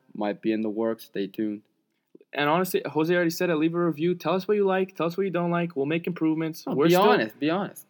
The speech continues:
Speaker 2: we're still a new, fresh pod, okay? We're still figuring our
Speaker 1: Yeah,
Speaker 2: stuff
Speaker 1: be
Speaker 2: out.
Speaker 1: honest. Uh, the first Parliament take wasn't great either.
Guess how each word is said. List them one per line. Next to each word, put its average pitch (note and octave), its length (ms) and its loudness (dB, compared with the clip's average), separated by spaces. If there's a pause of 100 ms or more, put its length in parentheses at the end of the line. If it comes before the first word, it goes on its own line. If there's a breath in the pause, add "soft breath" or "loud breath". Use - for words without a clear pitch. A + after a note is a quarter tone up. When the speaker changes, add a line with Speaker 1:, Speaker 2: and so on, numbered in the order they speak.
Speaker 2:
we're D3 120 0
still G#3+ 240 0
a G3+ 60 2
new, G#3+ 440 2
fresh F3+ 280 -2
pod, F3 320 0
okay? B2 280 -4
We're D#3+ 100 -2
still F3 160 -6
figuring F3 340 -4
our E3+ 60 -4
Speaker 1:
Yeah, D3 80 -4
Speaker 2:
stuff F3+ 140 -4
Speaker 1:
be C#3 100 0
Speaker 2:
out. D3+ 120 0
Speaker 1:
honest. - 280 -8 (100)
Uh, A2 420 -2
the B2 100 -4
first F3 360 0
Parliament E3+ 300 2
take E3 140 2
wasn't C#3+ 220 0
great C3 180 4
either. - 140 -2